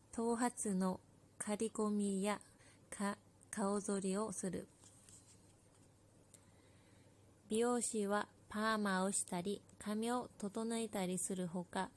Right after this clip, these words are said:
化粧も行う。困ったことがあれば、施設長とそ-、相談して一緒に考えましょう。事務長は十時までは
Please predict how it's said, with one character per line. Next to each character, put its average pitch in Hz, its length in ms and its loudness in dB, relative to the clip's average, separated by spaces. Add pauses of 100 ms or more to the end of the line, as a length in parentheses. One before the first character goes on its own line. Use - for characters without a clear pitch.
(160)
化 196 80 0
粧 214 360 0
も 208 300 -2
行 - 120 -8
う。 170 400 -2 (1600)
困 240 300 0
っ 254 120 0
た 254 120 0
こ 247 160 -2
と 202 160 0
が 190 180 0
あ 208 100 -2
れ 185 160 0
ば、 175 220 -2 (1040)
施 - 220 0
設 - 360 0
長 180 200 0
と 196 180 -4
そ-、 196 200 -6 (360)
相 220 340 0
談 208 280 2
し - 120 0
て 294 220 -2 (300)
一 190 120 -2
緒 214 200 2
に 208 120 0
考 214 140 -8 (300)
え 196 80 0
ま 196 160 0
し - 120 -6
ょ 185 240 -4
う。 - 60 -20 (2000)
事 226 120 2
務 269 180 2 (500)
長 233 280 2
は 226 200 2 (460)
十 233 340 4
時 208 140 0
ま 185 180 2
で 175 160 0
は 190 220 0